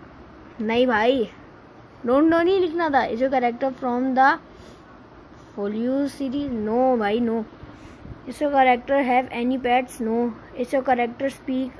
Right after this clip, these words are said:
Arabic? No। Is your character originally from Iran? No।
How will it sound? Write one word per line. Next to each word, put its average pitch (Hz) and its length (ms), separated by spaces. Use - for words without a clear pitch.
Arabic? 233 400
No। 240 140
Is 247 160
your 285 160
character 254 480
originally 254 840
from 233 320
Iran? 247 400
No। 226 100